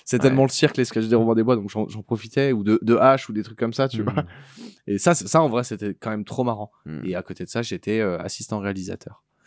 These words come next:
Speaker 2: Putain, trop bien.
Speaker 1: Mais, euh, t'avais quand même un peu de contraintes, mais c'était l'ambiance et la D A. Je dis pas que c'est des gens méchants, mais j'étais pas vraiment à ma place là-bas.
Speaker 2: Et c'est ça qui t'a fait, euh, péter un câble.
Speaker 1: Bah,
Speaker 2: Si on
Speaker 1: péter
Speaker 2: peut
Speaker 1: un
Speaker 2: le
Speaker 1: câble,
Speaker 2: dire.
Speaker 1: c'est un grand mot. J'allais, j'allais pas très bien à ce moment-là.
Speaker 2: Ouais.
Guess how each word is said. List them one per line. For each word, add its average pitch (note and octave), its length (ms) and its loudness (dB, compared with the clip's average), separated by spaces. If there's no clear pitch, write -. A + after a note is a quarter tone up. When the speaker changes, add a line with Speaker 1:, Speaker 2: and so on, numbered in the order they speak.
Speaker 2:
Putain, D3 200 -6
trop G2+ 140 -8
bien. G#2+ 180 -6
Speaker 1:
Mais, G#2 240 0
euh, G#2+ 100 0
t'avais F#2 240 -6
quand G2+ 120 -6
même G#2+ 140 -4
un G2+ 80 -2
peu G2 140 -8
de - 40 -20
contraintes, B2+ 460 -6
mais G#2+ 120 -2
c'était G#2+ 280 0
l'ambiance C3+ 600 0
et A2+ 80 -6
la G#2+ 120 0
D G#2+ 160 0
A. C#3+ 140 2
Je - 60 -12
dis - 100 -12
pas A#2 100 -4
que - 60 -14
c'est A#2+ 80 0
des A2+ 100 2
gens G#2+ 140 0
méchants, C3+ 440 -4
mais F#2+ 80 -8
j'étais G2 320 -10
pas C#3+ 120 2
vraiment B2 280 2
à A2+ 40 2
ma A2+ 120 4
place A2+ 240 -2
là-bas. G#2 280 0
Speaker 2:
Et - 40 -4
c'est A2+ 120 -8
ça C3 160 0
qui B2 140 -6
t'a G#2 160 0
fait, - 180 -2
euh, G2 300 2
péter - 240 -8
un G2 60 -4
câble. - 280 -12
Speaker 1:
Bah, F2 160 -8
Speaker 2:
Si - 80 -14
on - 20 -10
Speaker 1:
péter F2 140 -8
Speaker 2:
peut F#2 60 -6
Speaker 1:
un G2 40 -6
Speaker 2:
le - 60 -8
Speaker 1:
câble, G#2 140 -2
Speaker 2:
dire. - 20 -10
Speaker 1:
c'est G#2+ 120 -4
un G#2+ 40 -4
grand A2+ 160 0
mot. A2+ 220 2
J'allais, G#2+ 280 0
j'allais A2 220 0
pas A#2 80 0
très B2+ 140 -6
bien A2+ 140 2
à - 40 -2
ce - 100 -10
moment-là. A2 440 0
Speaker 2:
Ouais. - 200 -6